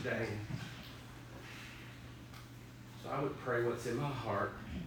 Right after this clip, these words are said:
As I've looked at this message today, I've looked at these scriptures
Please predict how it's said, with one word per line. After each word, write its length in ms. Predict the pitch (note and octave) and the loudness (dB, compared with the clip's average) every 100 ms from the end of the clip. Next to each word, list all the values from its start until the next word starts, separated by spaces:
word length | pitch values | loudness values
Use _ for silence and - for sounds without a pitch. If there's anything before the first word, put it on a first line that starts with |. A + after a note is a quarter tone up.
| - - - - - - - - - - - | -2 -6 -8 -8 -8 -8 -8 -8 -10 -10 -2
As 140 | - A#2+ | 0 6
I've 240 | D3 D3+ | 8 8
looked 200 | - - | 4 0
at 100 | - | -2
this 260 | A#2+ - C3+ | -2 -2 2
message 580 | B2 A#2 A#2+ A#2+ - | 2 2 0 -2 -2
today, 440 | C3 A#2+ A#2+ A#2 A#2 | 0 2 4 6 6
I've 180 | G#2+ - | 4 2
looked 240 | - - | 0 0
at 60 | C#3 | -4
these 460 | - A#2 - - - - - | -2 -2 -4 -4 -6 -6 -4
scriptures 640 | - C3+ C3 - C3 C3 | 0 4 4 4 0 0